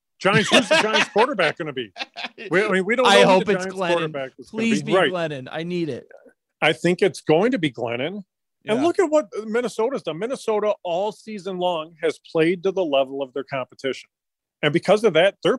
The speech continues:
Speaker 1: probably not gonna be a playoff contender either. And Seattle,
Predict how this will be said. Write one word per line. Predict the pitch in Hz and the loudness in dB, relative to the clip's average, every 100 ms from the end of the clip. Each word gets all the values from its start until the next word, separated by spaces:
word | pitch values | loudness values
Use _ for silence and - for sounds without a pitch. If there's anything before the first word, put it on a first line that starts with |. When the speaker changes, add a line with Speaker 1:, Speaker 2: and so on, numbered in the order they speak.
| - - | -4 -4
Speaker 1:
probably | 143 156 190 196 190 | -2 -2 -2 -4 -2
not | 165 180 - | -4 -4 -4
gonna | 190 165 | -4 -4
be | 160 | -2
a | 202 | 0
playoff | 165 143 139 156 | 0 0 0 -2
contender | - 156 156 170 226 | -6 -10 -8 -2 2
either. | 160 143 151 226 _ _ _ _ _ | 4 4 2 0 _ _ _ _ _
And | 202 156 | -6 -6
Seattle, | - 202 294 311 233 | 0 4 4 4 2